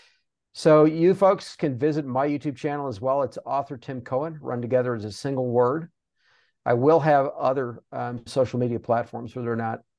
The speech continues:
subject to censorship. But you can also check out my social media on Telegram, uh, MeWeGab, uh, YouTube, Facebook. I'm not using some of those platforms much.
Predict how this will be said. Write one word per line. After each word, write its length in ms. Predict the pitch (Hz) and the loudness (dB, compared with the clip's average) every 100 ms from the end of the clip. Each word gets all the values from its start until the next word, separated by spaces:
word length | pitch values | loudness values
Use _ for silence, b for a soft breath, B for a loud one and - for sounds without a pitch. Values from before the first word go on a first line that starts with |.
| _ | _
subject 420 | - 123 107 113 | -2 0 0 -4
to 60 | - | -6
censorship. 600 | - 131 - - 143 - _ _ _ _ b b b - | -6 -6 -6 -6 -6 -6 _ _ _ _ b b b -2
But 120 | 127 | 0
you 100 | 127 | 2
can 100 | 147 | 4
also 300 | 147 143 147 | 4 4 2
check 280 | 117 147 147 | 4 4 6
out 220 | 139 139 | 4 2
my 220 | 123 117 | -2 -2
social 340 | 110 131 120 127 | 0 -2 -2 -4
media 300 | 127 123 113 | -4 -4 -6
on 80 | |
Telegram, 640 | - 127 127 123 123 123 123 196 - | -4 -2 -2 -2 -6 -8 -14 -18 -10
uh, 240 | 107 101 | -6 -4
MeWeGab, 760 | 104 113 120 120 110 117 120 113 _ _ _ _ b b _ _ 110 | -6 -4 -2 -2 0 0 0 -4 _ _ _ _ b b _ _ -4
uh, 160 | 104 | -4
YouTube, 500 | 107 131 147 156 131 | 0 0 2 0 0
Facebook. 540 | 139 135 - 131 127 - | 0 0 0 -2 -2 -4
I'm 200 | 135 123 | -4 -2
not 240 | 139 143 | 0 -2
using 360 | 143 147 139 160 | -2 -4 -4 -6
some 200 | 143 147 | -6 -6
of 60 | 147 | -6
those 140 | 135 | -6
platforms 600 | - 147 139 147 143 120 | -6 -6 -4 -8 -10 -8
much. 280 | 151 190 | -6 -6